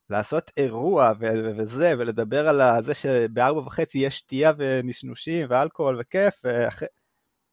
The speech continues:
אתה יודע, זה יצר לי כל כך, אה, פער בין מה שדמיינתי שהולך להיות, לב-, אני כזה, "אוקיי, בוא נתחיל לשתות כדי שזה יהיה קצת יותר,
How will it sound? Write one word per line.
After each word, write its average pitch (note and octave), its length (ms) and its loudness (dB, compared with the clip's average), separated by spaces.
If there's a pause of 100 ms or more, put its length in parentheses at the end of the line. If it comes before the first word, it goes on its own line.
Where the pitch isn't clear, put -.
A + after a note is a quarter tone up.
אתה - 120 -20
יודע, A#2 220 -2
זה A2 80 -4
יצר C3 280 0
לי D3 100 -2
כל B2 180 -8
כך, D3 320 0
אה, C#3+ 100 2 (400)
פער D3+ 340 6
בין B2+ 200 -2
מה C3+ 120 2
שדמיינתי C#3+ 720 -2
שהולך C#3+ 360 -2
להיות, C#3+ 220 0
לב-, C3 120 -2
אני A#2 140 -8
כזה, G#2 280 -4 (680)
"אוקיי, E3 920 4
בוא E3 200 2
נתחיל E3+ 340 0
לשתות F3+ 420 0
כדי D#3 240 0
שזה D#3+ 260 2
יהיה E3 180 6
קצת - 260 -2
יותר, F#3 360 2